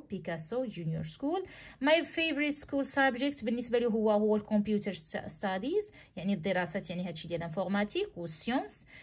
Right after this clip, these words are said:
آه، this is a photo of me and my best friend Richard. إذن هذا، آه، هو الصديق ديالو غيشار. He is a student at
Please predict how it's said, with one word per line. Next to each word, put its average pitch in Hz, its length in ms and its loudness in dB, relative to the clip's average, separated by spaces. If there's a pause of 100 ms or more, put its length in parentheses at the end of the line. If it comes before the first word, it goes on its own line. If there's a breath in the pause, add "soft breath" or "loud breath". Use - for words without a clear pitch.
(320 loud breath)
آه، 269 140 10
this 302 140 4
is 349 180 0
a 339 60 4
photo 330 320 -2 (160)
of 294 60 0
me 330 180 -2
and 294 260 2
my 311 100 4
best 302 240 2
friend 330 480 -2 (120)
Richard. 254 560 0
إذن 214 240 4
هذا، 208 440 6 (320)
آه، 196 440 2
هو 214 260 4
الصديق 254 540 0
ديالو 208 500 2 (200)
غيشار. - 440 -4 (840 loud breath)
He 214 60 4
is 330 260 4
a 320 60 2
student 254 600 0
at 240 360 0